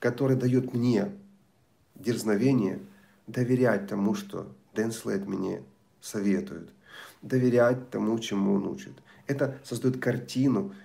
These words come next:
доверять советам Джона Арнольда, то, что он мне говорит. Это создаёт образ, который даёт мне безопасность. Да, возможно, у тебя не будет много учителей, не будет много духовных отцов,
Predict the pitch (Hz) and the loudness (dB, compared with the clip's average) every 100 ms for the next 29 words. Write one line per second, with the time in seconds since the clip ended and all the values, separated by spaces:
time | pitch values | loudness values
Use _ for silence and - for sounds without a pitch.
0 | - - 110 110 123 123 120 117 117 120 | -20 -6 0 4 4 4 0 -2 -2 0
1 | 107 101 110 - 110 107 98 92 - 82 | -2 0 0 2 4 4 2 -4 -8 -10
2 | 101 98 92 90 90 92 90 - - - | -10 -8 -6 -6 -6 -6 -8 -8 -12 -18
3 | - - - - - 131 131 123 117 113 | -20 -20 -20 -20 -6 -4 2 4 4 0
4 | - _ - 107 127 120 - 123 135 131 | -12 _ -12 -6 0 0 0 0 2 2
5 | 101 101 - - _ _ _ _ - 110 | 0 -4 -8 -20 _ _ _ _ -8 -4
6 | 131 120 127 131 113 104 107 120 - 107 | -2 2 2 2 0 -2 -4 -6 -6 -8
7 | 101 - - - - _ _ _ _ _ | -8 -12 -18 -20 -20 _ _ _ _ _
8 | _ _ _ _ _ _ _ _ _ _ | _ _ _ _ _ _ _ _ _ _
9 | _ 127 131 190 151 143 156 147 139 139 | _ -10 2 4 4 2 2 2 2 2
10 | 135 143 143 - - 110 127 104 98 98 | 2 4 2 0 -4 0 2 2 0 -2
11 | - - - - - _ _ _ _ _ | -8 -12 -12 -18 -20 _ _ _ _ _
12 | _ _ _ - - 117 127 139 127 143 | _ _ _ -16 -2 0 4 4 4 2
13 | 127 110 104 123 117 110 - - 104 | 2 -2 -2 -2 -2 -6 -8 -4 -4